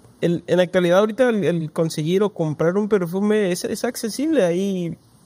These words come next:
perfumes o fragancias económicas a-,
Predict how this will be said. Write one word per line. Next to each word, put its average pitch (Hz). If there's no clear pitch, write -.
perfumes 165
o 151
fragancias 156
económicas 165
a-, 143